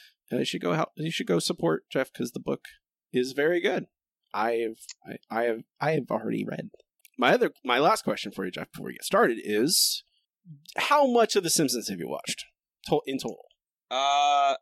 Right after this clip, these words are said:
Speaker 2: I mean, a much lower percentage of it than used to be true.
Speaker 1: <laughs> Okay.
Speaker 2: Uh, I have watched,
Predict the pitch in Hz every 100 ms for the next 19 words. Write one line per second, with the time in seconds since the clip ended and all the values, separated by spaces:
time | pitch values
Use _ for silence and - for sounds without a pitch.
0 | - 151 156 147 143 123 127 131 - -
1 | 110 120 170 131 - 120 - 127 151 143
2 | 117 113 110 110 - 120 110 104 98 101
3 | 131 - 131 113 92 113 104 113 _ 165
4 | - - - 110 120 113 107 104 101 101
5 | - _ _ _ - 139 165 170 165 151
6 | 127 123 127 131 - - - -